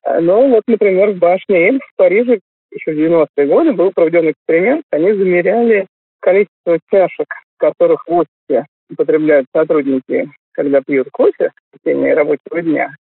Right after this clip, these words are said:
и количество воды, которое они тратят, а также моющих средств для того, чтобы мыть многоразовые чашки. Ну и там путём сложных вычислений выяснилось, что если пластиковые чашки собираются и аккуратно утилизируются, при сжигании,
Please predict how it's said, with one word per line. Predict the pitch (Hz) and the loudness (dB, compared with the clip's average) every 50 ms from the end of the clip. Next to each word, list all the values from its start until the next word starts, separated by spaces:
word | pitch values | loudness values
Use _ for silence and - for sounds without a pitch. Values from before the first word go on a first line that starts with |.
| _ _ - | _ _ -6
и | - 190 240 294 330 262 | -2 0 0 0 0 0
количество | - - 175 185 214 - _ _ _ - 180 165 | 2 0 2 0 0 -4 _ _ _ -10 -8 -4
воды, | 160 165 165 160 165 180 247 269 320 311 _ _ _ | -2 0 0 0 0 0 0 0 0 0 _ _ _
которое | - 175 151 - 175 165 160 156 | -2 -2 0 2 0 2 2 2
они | 151 156 156 143 | 2 0 -2 -2
тратят, | - - 214 254 320 277 - 208 - - | -2 0 0 0 0 0 -2 -6 -4 -2
а | 170 160 | -4 -2
также | - - 180 160 156 151 156 | 0 0 0 0 0 -2 -2
моющих | 156 160 160 151 143 - - - 160 _ _ - | 0 0 0 0 -2 -4 -6 -10 -10 _ _ -4
средств | - - 220 - 339 _ _ _ _ _ - | -2 0 0 0 -2 _ _ _ _ _ -16
для | 175 170 | -10 -4
того, | - 147 170 214 - - | -2 0 0 0 -2 -2
чтобы | - 170 165 | -2 -2 0
мыть | 170 185 208 - | 0 -2 -2 -2
многоразовые | 208 185 165 156 160 160 160 165 175 190 190 190 208 226 214 | -2 -2 0 0 0 2 2 0 0 0 0 0 0 -2 -4
чашки. | _ - 180 - - - _ _ _ _ _ _ _ _ _ _ _ _ _ - - | _ -4 -4 -4 -4 -8 _ _ _ _ _ _ _ _ _ _ _ _ _ -8 -2
Ну | 214 262 269 | 0 0 0
и | 233 | 2
там | - 175 156 151 143 - | 0 0 0 0 -2 -2
путём | - 160 - - 147 - | -4 -4 -2 -2 -6 -2
сложных | - 170 147 147 - | -2 -2 -2 -2 -2
вычислений | - 147 139 _ _ - 302 370 349 294 220 | -6 -6 -6 _ _ -2 0 2 2 2 2
выяснилось, | 190 202 202 170 - - - - - - - _ | 2 0 -2 -2 -2 -4 -4 -2 -2 -4 -6 _
что | - 156 | -4 -2
если | 156 165 170 - 165 165 | -2 -2 -4 -4 -4 -4
пластиковые | - 180 175 175 _ _ - - 156 175 180 - | 0 0 0 0 _ _ -6 -2 -2 -2 -2 0
чашки | - 147 - _ - 147 143 - - | -2 -2 -2 _ -6 -8 -6 -6 -4
собираются | 147 143 156 165 170 151 143 135 _ - | -2 0 2 2 2 2 0 -2 _ -2
и | 151 | 0
аккуратно | 147 143 - - 151 - - - - 151 | 0 0 0 -2 -2 -2 -2 -4 -2 -6
утилизируются, | 143 - - 151 156 160 156 165 170 160 151 143 131 120 - _ - 143 135 - _ _ _ _ _ _ _ | -6 -4 -4 -4 -4 -2 -2 0 -2 0 0 0 -2 -2 -4 _ -2 -2 -2 -2 _ _ _ _ _ _ _
при | - 151 160 165 | -2 0 0 0
сжигании, | 156 160 160 175 170 170 180 180 165 151 147 143 139 131 117 | 0 0 -2 0 2 2 2 2 2 0 0 0 0 0 -2